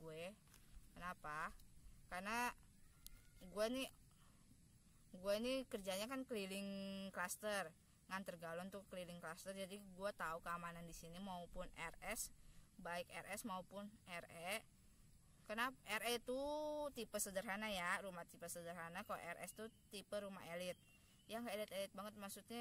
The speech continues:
ya lebih bagus daripada rumah sederhana di sini. Terus, eh, harganya juga lebih mahal rumah elit. Terus, eh, keamanannya juga dia dipakai yayasan. Kalau kita kan dari orang penduduk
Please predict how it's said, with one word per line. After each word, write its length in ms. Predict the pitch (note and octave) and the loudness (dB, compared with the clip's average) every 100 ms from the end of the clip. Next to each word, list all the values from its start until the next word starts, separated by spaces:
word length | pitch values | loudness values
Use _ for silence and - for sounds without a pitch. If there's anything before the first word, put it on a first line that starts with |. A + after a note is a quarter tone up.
| A3 | 2
ya 80 | F3 F3+ - - - - - | 0 -4 -14 -20 -20 -16 -2
lebih 320 | F#3 F#3 F3+ | -2 -2 -2
bagus 560 | E3+ E3+ E3 F#3 A#3+ | 2 2 0 0 0
daripada 480 | G#3 F3 E3+ E3 F3+ | 2 0 0 -2 -2
rumah 240 | F#3+ F3+ F#3+ | -2 -4 -6
sederhana 480 | F3 E3+ F3+ E3 | -4 -6 -4 -8
di 80 | E3 | -8
sini. 320 | D#3+ D#3+ D3 C3+ - - - - - - - - - - - | -8 -8 -8 -10 -16 -20 -20 -20 -20 -20 -20 -20 -20 -18 -2
Terus, 240 | G#3+ A3+ - | 0 0 2
eh, 220 | G#3 G#3 | 4 4
harganya 320 | A3 F#3+ G3+ | 4 4 4
juga 240 | B3 G#3 F3+ | 4 2 2
lebih 80 | F3 | 0
mahal 400 | D#3 E3+ F#3+ A3+ | -2 2 2 2
rumah 240 | F3+ D#3 | -4 -6
elit. 240 | E3 G3 - - - - - - - - - - - - - | -2 -2 -2 -16 -20 -20 -20 -20 -20 -20 -20 -20 -20 -20 -6
Terus, 240 | G3 A3+ A#3 | 0 0 0
eh, 760 | F#3+ F#3+ F#3+ F#3+ F#3+ F#3 F#3+ F3+ F#3 - - - - - | 0 4 6 6 6 6 6 4 0 -10 -18 -20 -20 -4
keamanannya 640 | E3 F3+ F#3 F#3+ G#3 A#3 | 2 4 4 2 2 0
juga 400 | G#3 E3+ F3 E3+ - - - | 0 0 2 2 -2 -16 0
dia 160 | F#3 | 0
dipakai 480 | G3+ F#3+ E3+ F#3 E3+ | 2 0 -4 0 0
yayasan. 480 | D#3+ D#3+ - G3 A#3 | 0 0 0 0 2
Kalau 160 | F#3 F#3+ | 2 0
kita 240 | - G3 | -2 -2
kan 160 | G#3+ G3+ | 0 2
dari 240 | F#3 F3+ | 2 2
orang 320 | E3 F3 F3 F3+ F3+ F3+ F3+ F3+ | 2 2 0 -2 -6 -6 -8 -4
penduduk 320 | G3+ F#3 E3+ | -2 0 -2